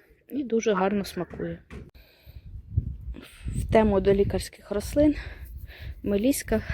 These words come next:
виросла в кущі хризантем. Не садила, з-, якось вона з самосівом. Був малесенький кущик, зараз прям такий пишний, гарний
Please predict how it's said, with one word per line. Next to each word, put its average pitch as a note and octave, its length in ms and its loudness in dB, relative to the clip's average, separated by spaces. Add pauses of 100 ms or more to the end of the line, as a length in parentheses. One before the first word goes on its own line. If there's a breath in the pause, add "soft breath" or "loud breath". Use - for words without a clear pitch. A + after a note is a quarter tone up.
(140)
виросла A3 540 2
в - 60 -4
кущі G3 320 0
хризантем. E3+ 680 2 (540 loud breath)
Не F#3+ 140 -4
садила, C#4+ 680 2 (160)
з-, - 220 -14
якось D#3+ 420 -8
вона D#3+ 200 -8
з - 100 -14
самосівом. G3+ 720 -2 (680 loud breath)
Був F3 200 2
малесенький A3 560 0
кущик, - 400 -6
зараз G3+ 260 0
прям F#3 220 -2
такий - 260 -10
пишний, F3 420 -6
гарний E3+ 400 -4